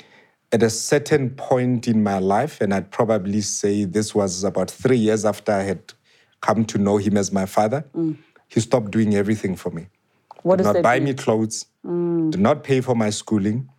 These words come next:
Speaker 1: Everything that I then knew was my mother.
Speaker 2: Mm.
Speaker 1: If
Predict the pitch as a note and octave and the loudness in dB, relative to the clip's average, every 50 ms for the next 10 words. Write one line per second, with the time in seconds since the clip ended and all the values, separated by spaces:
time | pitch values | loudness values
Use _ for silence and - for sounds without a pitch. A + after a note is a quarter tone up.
0 | _ _ _ _ _ _ _ _ _ _ _ - C#3+ D3 A#3+ E3+ F3 F3 - E3+ | _ _ _ _ _ _ _ _ _ _ _ 0 2 2 2 2 0 0 0 0
1 | D3+ C3 A2+ A#2 A#2+ A#2+ A#2 A2+ F#2+ F2+ A2+ A2+ A2+ A#2 A2+ A2 A2 A2 A2 A2+ | 0 2 2 2 2 2 2 0 0 0 2 2 2 2 2 2 2 2 2 2
2 | A#2 A2 G2 E2+ E2 E2 F#2 G2 F2 F#2 F#2+ F2+ F2+ F2+ F2+ F3+ D#3+ E3 D#3+ - | 2 2 0 -2 -4 -6 -6 -4 -4 -4 -4 -6 -4 -4 -6 -6 -6 -8 -12 -16
3 | _ _ _ _ _ _ _ _ _ - D#3+ E3 D#3+ D#3 D3+ D3+ D3 D3 C#3 A#2 | _ _ _ _ _ _ _ _ _ -2 0 0 2 2 2 0 -2 -2 -2 -2
4 | A2 | -2